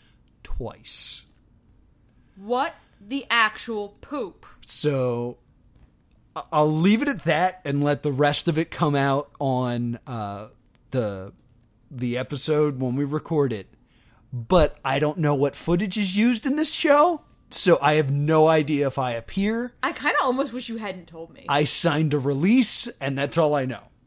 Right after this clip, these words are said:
Speaker 2: I kinda wish I didn't know until we watched.
Speaker 1: I th-, there's a solid chance that I'm nowhere to be found.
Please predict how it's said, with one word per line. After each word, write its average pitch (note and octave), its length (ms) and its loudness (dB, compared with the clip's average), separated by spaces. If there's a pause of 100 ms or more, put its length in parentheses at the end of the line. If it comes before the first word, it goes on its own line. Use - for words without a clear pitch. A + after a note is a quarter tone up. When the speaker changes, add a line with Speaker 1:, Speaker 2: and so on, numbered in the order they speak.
(640)
Speaker 2:
I G#3+ 100 -8
kinda D4 200 0
wish F#4 220 -6 (100)
I A3 120 0
didn't G3 260 -10
know F#3 180 -8
until F3 240 -14
we D#3+ 160 -14
watched. D#3 400 -18 (380)
Speaker 1:
I G3+ 100 8
th-, - 260 -4
there's A3+ 360 4
a A3 60 4
solid C#4 500 4
chance F#3 400 0
that D#3 160 2
I'm C3+ 260 0
nowhere B2 320 -2
to G2+ 80 -14
be F#2+ 140 -20
found. - 460 -20